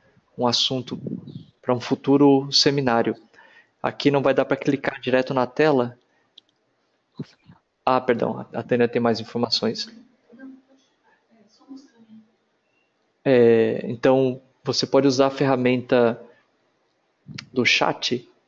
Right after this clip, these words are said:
e escrever no próprio chat, se você tem uma sugestão. "Ah, eu gostaria de ter um seminário sobre, ó, pet food." O Gabriel acabou de mandar aqui. Obrigado, Gabri-, Gabriel. Então,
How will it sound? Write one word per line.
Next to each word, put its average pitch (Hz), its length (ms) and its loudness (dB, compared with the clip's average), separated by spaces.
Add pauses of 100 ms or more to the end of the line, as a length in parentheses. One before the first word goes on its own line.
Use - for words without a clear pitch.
(140)
e 135 260 4
escrever 143 520 2
no 139 80 -4
próprio 160 300 0
chat, 123 400 -4
se - 140 -8
você 127 240 0
tem - 100 0
uma 127 140 0
sugestão. 123 880 -6
"Ah, 131 200 0
eu 127 180 -2 (140)
gostaria 123 480 0
de 117 160 -2 (440)
ter 127 100 0
um 123 140 -2
seminário 123 540 0
sobre, 120 560 -2 (760)
ó, 113 120 -2
pet 127 360 -4
food." 113 420 -6
O 123 80 -14
Gabriel 117 380 4
acabou 117 280 0
de 117 140 -2
mandar 120 240 0
aqui. 113 220 -4
Obrigado, 120 420 -2
Gabri-, - 320 -2
Gabriel. 117 420 2 (560)
Então, 117 220 -4